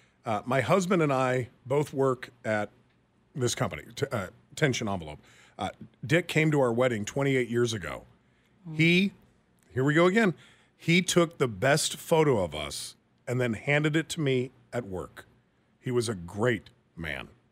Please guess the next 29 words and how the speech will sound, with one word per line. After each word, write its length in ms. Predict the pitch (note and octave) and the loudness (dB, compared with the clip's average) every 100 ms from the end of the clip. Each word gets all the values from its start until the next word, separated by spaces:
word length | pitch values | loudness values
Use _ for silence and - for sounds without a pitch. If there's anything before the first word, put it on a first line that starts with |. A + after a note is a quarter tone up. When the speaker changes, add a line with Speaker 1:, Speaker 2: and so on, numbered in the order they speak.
| _ - | _ -6
Speaker 1:
Yes, 220 | B2+ - | -4 -2
he 60 | C3+ | -2
was. 380 | A#2 D#2 - - _ _ _ _ F2+ | -2 -4 -8 -20 _ _ _ _ -8
Uh, 120 | F#2 | 0
Richard 380 | B2 F3 E3+ C#3+ | 2 2 0 2
Berkeley, 380 | C3 G2+ C2+ - _ _ _ _ | 0 0 -10 -16 _ _ _ _
three-term 480 | C#3 F#3 - F3 D#3 | 0 2 4 4 6
mayor, 280 | C3 F#2+ | 4 2
the 200 | F2 C#3+ - | 0 -2 4
only 380 | F3+ A#3 D#3+ F#2 | 6 8 6 2
three-term 500 | - D#3+ E3 E3 D3 | 0 0 4 4 4
mayor 300 | C3+ A#2+ A2+ | 4 2 2
in 140 | A2+ | -2
Kansas 400 | A#2 C#3 D3 D3 | 0 0 0 0
City 200 | - C#3 | 0 0
history, 400 | B2 B2 - C2+ - _ _ _ | 0 0 -6 -14 -18 _ _ _
served 300 | - D3 D3+ | -4 2 4
in 100 | D#3 | 4
office 260 | D3 C3+ C3+ | 4 4 0
from 160 | A2 G2+ | -2 0
nineteen 380 | C3+ E3 F3 | 2 2 0
seventy-nine 540 | D#3+ D3+ D3+ C#3+ C3+ C#3 | 0 -2 -2 0 0 0
to 80 | G#2 | -2
nineteen 420 | A#2+ D#3 - E3 | -4 -4 -2 0
ninety-one. 680 | C#3+ C#3+ B2+ A2+ C#3+ E3 - | 0 0 -2 0 0 0 -2
Yes, 340 | A#2+ C#3+ C#3+ | 0 2 0
Berkeley 480 | - G2 C#3+ C#3+ C#3 | -6 -6 -4 -2 -2
Riverfront 580 | A#2+ C#3 C#3+ D3 C3+ - | -2 -2 -2 -4 -6 -6
Park 360 | B2+ C#3+ E3 | -6 -4 -6